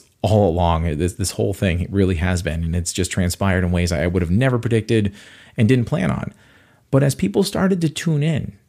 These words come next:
they, they started to, to ask for more. And it's because of people who are listening, people like you. They became my why. You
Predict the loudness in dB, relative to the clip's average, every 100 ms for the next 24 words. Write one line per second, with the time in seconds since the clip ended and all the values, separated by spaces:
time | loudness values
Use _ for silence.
0 | _ -2 0 0 -2 -2 -2 -2 -4 -6
1 | -2 0 0 -2 -8 -20 -20 -20 _ _
2 | 0 2 2 0 -2 -6 _ -4 -4 -4
3 | 0 2 2 0 -4 -10 _ _ -2 0
4 | 2 4 2 -2 -10 _ -4 -2 2 4
5 | 4 2 0 -10 _ _ -4 -2 -2 -4
6 | _ -4 0 2 2 -2 -6 -6 -4 -2
7 | -2 -4 -6 -10 _ _ _ _ _ _
8 | _ _ -6 0 2 2 0 0 -2 -6
9 | -8 -8 -12 -4 0 2 0